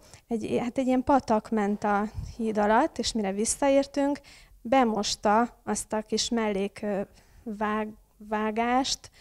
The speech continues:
a, a föld, és tulajdonképpen a földre esett, nem a vízbe. És két dolgot kérdeztem én így magamba, én megválaszoltam, de nagyon kíváncsi lennék, hogy mi a véleményed erről,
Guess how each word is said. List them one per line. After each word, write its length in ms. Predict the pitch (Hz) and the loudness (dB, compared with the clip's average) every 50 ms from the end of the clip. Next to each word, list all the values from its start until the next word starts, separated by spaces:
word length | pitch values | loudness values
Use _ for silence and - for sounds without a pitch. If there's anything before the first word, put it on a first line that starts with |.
| - - - - - - _ _ _ _ | -20 -20 -20 -20 -20 -20 _ _ _ _
a, 340 | - - 214 214 214 208 202 196 214 214 - - - - - | -2 0 2 4 4 4 2 2 0 -2 -6 -12 -20 -14 -8
a 120 | - 226 | -8 -8
föld, 640 | - - - 247 214 208 214 226 254 277 277 320 294 - - - - - | -8 -6 -4 -2 0 2 4 4 4 4 2 -2 -6 -6 -20 -20 -20 -14
és 160 | - - - - | -10 -10 -8 -6
tulajdonképpen 720 | - 262 262 254 247 247 247 254 - 254 247 - 254 240 | -2 2 2 2 2 2 0 0 -2 -4 -4 -2 -2 -4
a 80 | 247 | -4
földre 460 | - - - 277 262 233 214 220 220 | -2 0 4 4 4 4 4 2 0
esett, 360 | 202 202 208 - - 226 220 - | 0 0 0 0 -2 -4 -4 -4
nem 140 | 220 202 | -4 -2
a 100 | 208 202 | -2 -2
vízbe. 560 | 202 208 208 208 202 208 202 196 - - 202 - - - - - - - - - - - _ - _ - - - - - | -2 -2 -4 -4 -4 -6 -8 -10 -10 -10 -12 -12 -14 -14 -12 -12 -12 -12 -14 -18 -20 -20 _ -20 _ -20 -20 -20 -20 -8
És 160 | - 226 - - | -2 -2 -2 0
két 220 | - 277 262 233 | 2 2 0 2
dolgot 400 | 202 226 220 214 208 214 214 - | 0 -2 -2 -2 -2 -4 -6 -6
kérdeztem 540 | - - 226 214 208 220 - - - 220 220 | -8 -8 -6 -4 -4 -6 -6 -4 -4 -2 -2
én 120 | 220 220 | 0 -2
így 100 | 208 202 | -2 -2
magamba, 460 | 208 214 214 220 247 254 254 262 269 | -2 -2 -2 -2 0 0 0 0 0
én 180 | 247 247 262 247 | 0 0 0 0
megválaszoltam, 840 | 262 269 247 214 220 226 220 226 233 - - 233 226 226 - 240 226 | 0 -2 -2 -2 -2 0 0 0 -2 -2 -4 -6 -6 -4 -4 -4 -2
de 80 | 226 | -2
nagyon 260 | 240 240 226 214 208 214 | 0 0 0 -2 -2 -4
kíváncsi 440 | - 220 214 214 208 185 - - | -4 -4 -4 -2 -2 -2 -4 -4
lennék, 260 | 233 214 214 214 214 - | -4 -4 -4 -4 -4 -4
hogy 180 | - 220 214 | -6 -6 -4
mi 160 | 214 220 214 | -2 -2 -2
a 80 | 214 202 | -2 -2
véleményed 560 | 202 214 214 208 214 208 208 208 208 214 202 | -2 -2 -2 -2 -2 -2 -2 -2 -4 -2 -2
erről, 460 | 214 214 214 214 226 233 262 285 277 | 0 0 2 2 2 2 2 2 0